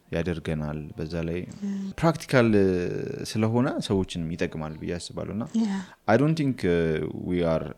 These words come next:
Speaker 1: maybe you are፣ ግን እኔ
Speaker 2: ጋድ ነው።
Speaker 1: ለማስተማርም ለመምከርም ብቁ ነኝ ብዬ አላስብም። ግን
Speaker 2: ያ።
Speaker 1: some of the ideas we talk may help people who are interested to listen
Speaker 2: ያ።
Speaker 1: us. And
Speaker 2: ያ።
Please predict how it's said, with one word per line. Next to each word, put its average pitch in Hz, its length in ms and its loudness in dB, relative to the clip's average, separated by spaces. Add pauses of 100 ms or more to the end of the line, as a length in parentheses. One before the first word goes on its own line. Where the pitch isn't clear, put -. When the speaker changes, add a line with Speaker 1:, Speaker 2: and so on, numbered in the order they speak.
(120)
Speaker 1:
maybe 98 280 2
you 92 160 2
are፣ 80 220 -2 (100)
ግን - 320 -4
እኔ 85 160 0 (960)
Speaker 2:
ጋድ 185 240 -4
ነው። 185 120 -4 (180)
Speaker 1:
ለማስተማርም 90 880 2
ለመምከርም 87 580 0
ብቁ 87 160 -2
ነኝ 78 160 0
ብዬ 80 180 2
አላስብም። 78 560 -4
ግን 101 180 -4 (340)
Speaker 2:
ያ። 208 120 -2 (400)
Speaker 1:
some 95 240 -2
of 80 140 -4
the - 140 -10
ideas 80 580 -2
we - 160 -8
talk 80 300 -4
may 80 200 0
help 80 240 -4
people 120 280 0
who 98 120 6
are 90 120 6
interested 90 640 -2 (100)
to - 180 -14
listen 98 320 0
Speaker 2:
ያ። 226 60 6
Speaker 1:
us. 208 200 -2 (340)
And 90 140 4
Speaker 2:
ያ። 208 140 4